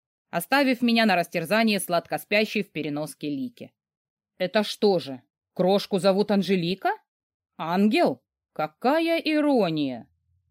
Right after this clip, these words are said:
Тварь, произведшая её на свет, не лишена чувства юмора. А может, просто подкинуть девчонку на порог детского дома?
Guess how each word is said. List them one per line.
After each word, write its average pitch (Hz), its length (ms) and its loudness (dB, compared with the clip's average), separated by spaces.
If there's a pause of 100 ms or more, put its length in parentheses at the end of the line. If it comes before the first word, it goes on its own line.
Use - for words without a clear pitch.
Тварь, 247 340 2
произведшая 220 680 2
её 185 180 0
на 180 140 0
свет, 160 320 -6
не 156 100 -6
лишена 165 460 -4
чувства 220 300 -4
юмора. 185 520 0 (680)
А 156 100 -6
может, 190 420 0
просто 190 320 -2
подкинуть 285 560 0
девчонку 180 560 -2
на 165 140 0
порог 185 340 2
детского 165 460 -2
дома? 143 360 -4